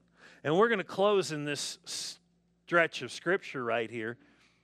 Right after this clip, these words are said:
And I'm gonna try and make this as simple as possible, but there was an Old Testament priest named Melchizedek. He just,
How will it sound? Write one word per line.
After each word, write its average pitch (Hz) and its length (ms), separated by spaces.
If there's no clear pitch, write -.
And 131 60
I'm 143 40
gonna 151 160
try 190 260
and 165 100
make 160 220
this 151 200
as 135 100
simple 147 460
as 127 100
possible, 160 600
but 123 140
there 147 140
was 160 160
an 170 100
Old 180 280
Testament 131 600
priest 170 500
named 131 320
Melchizedek. 127 840
He 202 100
just, 170 220